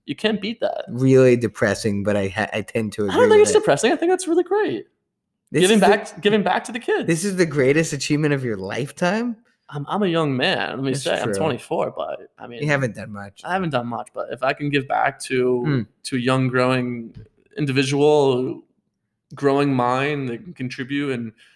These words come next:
Speaker 1: do great things in life, and I'm responsible and they look up to me, yeah, that feels
Speaker 2: Okay.
Speaker 1: good.
Speaker 2: You know what? I, you're, you're onto something there.
Speaker 1: Yeah.
Speaker 2: Uh, so I need, you're gonna get back to, uh, to doing whatever you do. Uh,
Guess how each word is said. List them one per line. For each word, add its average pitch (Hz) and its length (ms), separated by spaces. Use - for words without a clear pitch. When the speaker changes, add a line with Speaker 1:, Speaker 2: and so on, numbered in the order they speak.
Speaker 1:
do 147 100
great 147 180
things 143 200
in 175 80
life, 208 240
and 120 240
I'm 127 140
responsible 143 340
and 185 80
they 123 40
look 120 120
up 147 100
to - 80
me, 226 320
yeah, 330 300
that 165 80
feels - 140
Speaker 2:
Okay. 254 100
Speaker 1:
good. 285 200
Speaker 2:
You 185 100
know 202 100
what? 208 220
I, 139 240
you're, 156 380
you're 143 380
onto 120 260
something 82 380
there. 76 220
Speaker 1:
Yeah. 240 180
Speaker 2:
Uh, 117 380
so - 160
I 147 100
need, 165 280
you're 160 160
gonna 165 160
get 156 260
back 147 540
to, 139 500
uh, 123 580
to - 120
doing 131 320
whatever 127 280
you 143 140
do. 135 480
Uh, 107 520